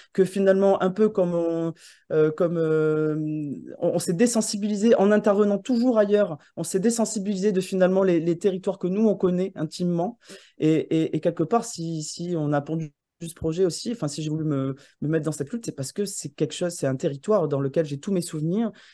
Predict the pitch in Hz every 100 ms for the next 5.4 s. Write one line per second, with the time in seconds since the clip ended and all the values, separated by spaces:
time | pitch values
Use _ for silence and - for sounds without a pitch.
0 | _ 151 151 156 156 151 156 147 - 202
1 | 196 196 247 220 151 180 180 165 185 185
2 | 220 - 240 135 - 131 147 156 151 147
3 | 226 226 151 175 202 208 160 - 160 220
4 | 175 147 151 151 156 170 156 - 180 180
5 | 160 156 196